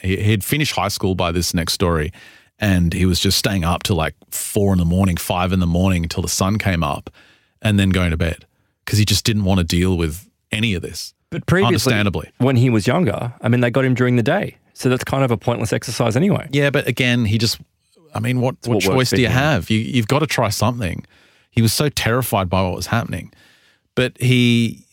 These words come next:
Speaker 1: he would s-, work on sketches for cars. He was interested in automotive design. He would stay up late doing these car sketches. But there was one night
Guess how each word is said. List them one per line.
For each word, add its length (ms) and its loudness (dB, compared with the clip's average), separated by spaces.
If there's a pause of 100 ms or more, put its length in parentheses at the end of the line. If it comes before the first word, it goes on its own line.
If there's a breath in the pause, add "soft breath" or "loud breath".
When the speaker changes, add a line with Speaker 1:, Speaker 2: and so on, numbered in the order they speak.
(100)
Speaker 1:
he 120 4
would 120 4
s-, 300 -2
work 340 0
on 240 0
sketches 520 -2
for 120 -2
cars. 460 0
He 60 2
was 140 2
interested 400 -2
in 280 2
automotive 500 2
design. 420 0
He 100 2
would 120 -2
stay 180 0
up 160 -4
late 380 -2
doing 240 0
these 260 -4
car 280 0
sketches. 480 -6
But 120 -10
there 100 0
was 120 0
one 240 2
night 240 2